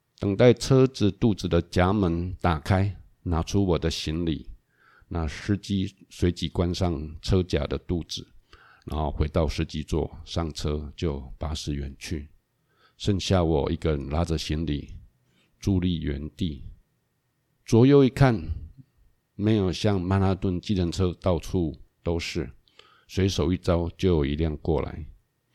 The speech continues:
也没有路边的排班计程车。我看看这个样子不妙，赶紧走到卖巴士票的杂货店询问，得到了一组贴在墙壁上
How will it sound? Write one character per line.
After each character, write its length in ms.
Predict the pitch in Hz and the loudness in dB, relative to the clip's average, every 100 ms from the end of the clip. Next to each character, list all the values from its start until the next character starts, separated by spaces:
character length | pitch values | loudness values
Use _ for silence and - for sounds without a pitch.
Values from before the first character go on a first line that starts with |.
| - | -4
也 120 | 90 | 0
没 160 | 90 95 | 2 4
有 180 | 95 82 | 4 4
路 180 | 101 95 | 4 4
边 380 | 98 92 92 92 _ _ | 4 2 0 -6 _ _
的 100 | 82 - | -4 4
排 200 | - 78 | 4 4
班 260 | - 87 85 | 0 -2 -2
计 160 | 85 | -6
程 200 | 78 73 | -4 -6
车。 280 | 73 82 82 - _ _ - - _ | -2 -2 -4 -10 _ _ -20 -20 _
我 100 | - | -8
看 220 | 80 - 90 | 0 0 2
看 180 | 90 | 2
这 100 | 80 | 2
个 120 | 90 82 | 2 4
样 220 | 85 82 | 2 0
子 160 | - | -4
不 180 | 71 - | -2 0
妙， 340 | 78 80 76 67 - _ _ _ _ _ _ _ | 0 0 -2 -6 -14 _ _ _ _ _ _ _
赶 180 | - 90 | -2 0
紧 220 | 90 90 | 0 -2
走 240 | 80 - 73 | -2 0 2
到 200 | 87 82 | 4 2
卖 280 | 78 90 80 - - | 2 2 0 -6 -2
巴 140 | 87 | 2
士 140 | 90 - | 2 2
票 200 | - 85 | 2 2
的 140 | 80 | -2
杂 240 | - 73 78 | -4 -2 0
货 180 | 87 | 0
店 280 | 80 92 73 | 0 -2 -4
询 280 | - 78 78 | -6 -6 -2
问， 240 | 87 76 78 _ - | 0 -2 -8 _ -2
得 140 | 90 | 2
到 160 | 95 92 | 4 4
了 120 | 87 | 4
一 80 | 92 | 2
组 280 | - 80 | 0 -2
贴 180 | - 92 | 2 0
在 220 | 85 90 | 2 0
墙 280 | 80 - 76 78 | 0 -4 -6 -4
壁 180 | 101 | -4
上 240 | 92 98 | 0 0